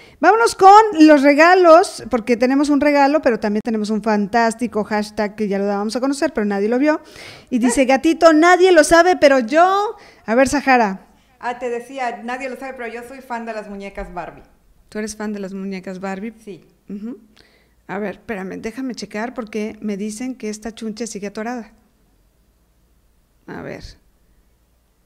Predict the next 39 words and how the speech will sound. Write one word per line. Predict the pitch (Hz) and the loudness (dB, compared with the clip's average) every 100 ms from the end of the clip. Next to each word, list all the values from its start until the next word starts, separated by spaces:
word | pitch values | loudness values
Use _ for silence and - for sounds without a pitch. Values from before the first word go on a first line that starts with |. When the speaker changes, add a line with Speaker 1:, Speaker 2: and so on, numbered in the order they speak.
| _ _ _ _ | _ _ _ _
Speaker 1:
Yo | 180 180 | -16 -14
quiero | 185 175 | -14 -14
saber, | 185 202 269 269 269 | -14 -12 -10 -8 -8
yo | 233 196 | -10 -10
quiero | 196 | -12
Speaker 2:
Tin, | 196 | -12
Speaker 1:
saber. | 214 262 262 | -10 -10 -10
Speaker 2:
tin, | 165 | -12
tin. | 156 156 160 | -18 -20 -20
Speaker 1:
Si | - | -10
la | 220 | -8
gente | 226 254 277 | -6 -8 -6
nos | 262 | -6
está | 214 214 240 | -8 -6 -4
viendo | 247 240 233 | -4 -4 -4
en | 220 | -6
este | 214 233 | -6 -6
momento, | 226 226 214 220 220 - _ _ | -4 -4 -6 -6 -12 -14 _ _
que | - 208 | -12 -12
nos | 202 | -8
digan, | 233 240 233 | -6 -4 -6
por | 214 | -6
favor, | 226 233 254 294 _ _ _ _ _ _ | -4 -4 -4 -8 _ _ _ _ _ _
porque | 196 202 | -12 -10
me | 196 | -8
están | 220 214 | -8 -8
diciendo, | 214 220 220 | -8 -10 -10
"No, | 247 285 302 | -10 -10 -12
Fer, | 285 269 277 | -12 -10 -10
esto | 269 269 262 | -10 -12 -16
sigue | 262 262 | -12 -12
atorado". | 262 196 208 233 208 170 - _ _ _ _ _ _ _ _ | -12 -12 -10 -10 -10 -12 -16 _ _ _ _ _ _ _ _
Y | 202 | -10
yo | 190 | -8
veo | 214 240 | -8 -8
que | 220 | -10
sí | 202 | -12
está | 196 220 | -12 -10
avanzando. | 208 214 254 247 196 | -8 -8 -8 -8 -10